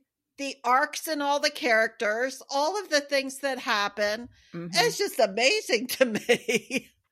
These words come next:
Speaker 2: It's so fun to hear her perspective on how this book evolved. "Well, thought of my grandmother here. Oh, I had an assignment there.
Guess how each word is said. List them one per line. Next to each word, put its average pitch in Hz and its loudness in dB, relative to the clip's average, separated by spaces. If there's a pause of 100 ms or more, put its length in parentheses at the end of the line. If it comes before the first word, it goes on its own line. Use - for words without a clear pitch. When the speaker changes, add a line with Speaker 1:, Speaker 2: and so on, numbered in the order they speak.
Speaker 2:
It's 185 2
so 247 4
fun 240 0
to 190 -6
hear 185 4
her 185 2
perspective 165 -4 (200)
on 165 0 (120)
how 185 2
this 180 -2
book 180 -6
evolved. 151 -2 (260)
"Well, 269 4 (100)
thought 185 2
of 202 -10
my 190 0
grandmother 202 -2
here. 208 -2
Oh, 208 4
I 143 2
had 165 0
an 190 -6
assignment 190 -2
there. 185 2